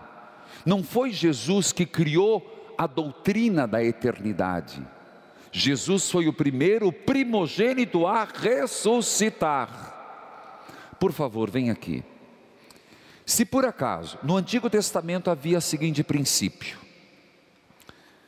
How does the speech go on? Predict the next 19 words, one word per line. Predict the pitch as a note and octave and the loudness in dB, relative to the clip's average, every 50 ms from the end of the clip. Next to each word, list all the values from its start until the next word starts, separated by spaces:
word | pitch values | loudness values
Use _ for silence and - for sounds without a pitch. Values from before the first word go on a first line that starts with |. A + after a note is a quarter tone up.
| _ _ _ _ _ _ _ _ _ _ _ | _ _ _ _ _ _ _ _ _ _ _
Esse | D3+ F#3 G3+ - - C#3+ | 2 2 2 0 0 -2
era | A#2 | -2
o | G#2+ | -2
princípio. | - - F2+ E2+ D#2 - - C#2+ C2 - - - - - - - - - - - - - - - - | -4 -6 -6 -4 -2 -4 -4 -4 -6 -10 -14 -16 -16 -18 -20 -20 -20 -20 -20 -20 -20 -20 -20 -6 0
Ele | - D#3+ F3+ F#3 F#3 | 0 0 2 0 -2
foi | C#3+ - - E3+ F3+ F#3 F#3+ F3 - - - - - - - | -4 -2 0 2 2 2 2 0 -6 -12 -16 -20 -18 -8 -4
um, | B2+ C#3 - - - - - - - - C#2+ D2+ - - - C2+ C#2 D2+ E2+ - D2 D2+ D#2 - - - - _ _ _ _ _ _ _ - | -4 -4 -4 -4 -8 -14 -14 -18 -20 -18 -18 -16 -16 -18 -18 -20 -20 -20 -20 -20 -20 -20 -20 -20 -20 -20 -20 _ _ _ _ _ _ _ 2
eu | E3 G3 A3 A#3 | 2 4 4 2
fui | G3 - - D#3+ E3+ F#3 F#3+ | -2 -4 0 0 2 2 2
um | F#3 F3 E3 D3 | 0 -2 -4 -2
rap-, | B2+ C#3 C3+ - - - - | -2 -4 -4 -6 -8 -4 -2
eu | A2+ B2 B2+ | 0 2 4
ia | C3+ B2+ | 2 2
usar | A#2+ A2 B2 A2 | 2 0 -2 -2
você | G#2 B2 A#2 - B2+ A#2 | -2 -4 -4 -2 -2 0
como | - A#2+ A2 G#2 G2+ | 0 -2 -2 -2 -2
mal, | F#2 F#2+ F2 D#2+ D2+ C#2 - - | -2 0 0 0 -2 -4 -4 -2
deixa-me | G#2 C#3 C3 - - A#2+ G#2+ G#2 | -2 -2 -2 -2 -4 -4 -2 0
usar. | G2 F2 D2+ D2+ D2 B1+ B1+ | -2 -2 0 -2 -2 -2 -4